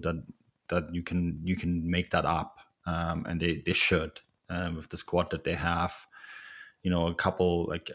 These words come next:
a consistent run of results, three, four wins in a row, and you're there. Um, because none of these other top teams, uh,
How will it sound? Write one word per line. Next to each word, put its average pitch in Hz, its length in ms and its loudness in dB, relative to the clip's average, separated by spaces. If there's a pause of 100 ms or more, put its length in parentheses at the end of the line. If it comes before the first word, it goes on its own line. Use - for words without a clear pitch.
a - 100 0
consistent 98 580 2
run 90 200 4
of 82 80 -2
results, 90 500 2
three, 101 200 2
four 90 200 2
wins 90 300 2
in 90 60 0
a 87 80 2
row, 104 300 8
and 85 120 2
you're 92 80 4
there. 85 440 4 (200)
Um, 85 680 0 (160)
because 87 520 0
none 92 360 6
of 87 160 -2
these 85 400 -2
other 87 220 4
top - 420 -2
teams, 87 640 -2 (180)
uh, 90 200 2